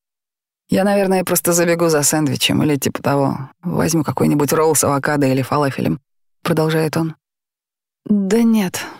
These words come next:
отвечаю я, говоря сразу "да" и "нет", как делаю всегда, когда хочу сказать "нет", не обидев при этом человека.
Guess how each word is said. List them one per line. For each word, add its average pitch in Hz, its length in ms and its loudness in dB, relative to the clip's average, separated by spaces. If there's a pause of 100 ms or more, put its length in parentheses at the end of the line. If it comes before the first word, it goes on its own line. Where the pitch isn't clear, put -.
(220)
отвечаю 170 560 -2
я, 170 240 -2
говоря 165 340 0
сразу 151 460 0
"да" 151 300 -2
и 165 100 0
"нет", 156 460 -2
как 165 180 -2
делаю 147 340 0
всегда, 143 380 0
когда 143 220 -4
хочу - 240 -8
сказать - 500 -2
"нет", - 260 -2
не - 140 0
обидев - 420 -2
при - 140 -2
этом - 240 -2
человека. - 600 -4